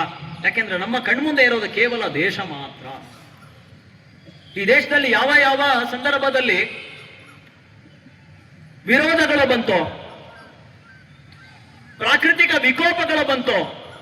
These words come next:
ಆ ಎಲ್ಲ ಸಂದರ್ಭದಲ್ಲೂ ಕೂಡ ಸಂಘದ ಸ್ವಯಂ ಸೇವಕರು ತೊಡಗಿರೋ ಉದಾಹರಣೆಗಳನ್ನ ನಾವು ನೋಡ್ತೀವಿ. ಅದು ಚೈನಾ ಯುದ್ಧದ ಸಂದರ್ಭದಲ್ಲಿ ಇದ್ದಿರಬಹುದು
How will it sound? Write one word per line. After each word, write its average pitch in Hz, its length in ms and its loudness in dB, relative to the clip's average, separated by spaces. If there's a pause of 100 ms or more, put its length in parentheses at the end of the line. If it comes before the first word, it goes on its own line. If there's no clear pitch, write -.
(360)
ಆ 285 60 4
ಎಲ್ಲ 349 380 4
ಸಂದರ್ಭದಲ್ಲೂ 339 680 0
ಕೂಡ 359 220 -4 (800)
ಸಂಘದ 294 340 -2 (160)
ಸ್ವಯಂ 294 300 0
ಸೇವಕರು 262 400 -4
ತೊಡಗಿರೋ 269 420 -4
ಉದಾಹರಣೆಗಳನ್ನ 240 720 -2
ನಾವು 196 320 -6
ನೋಡ್ತೀವಿ. 139 320 -10 (1900)
ಅದು 220 380 6
ಚೈನಾ 247 320 2
ಯುದ್ಧದ 226 420 4
ಸಂದರ್ಭದಲ್ಲಿ 208 680 0
ಇದ್ದಿರಬಹುದು 165 560 0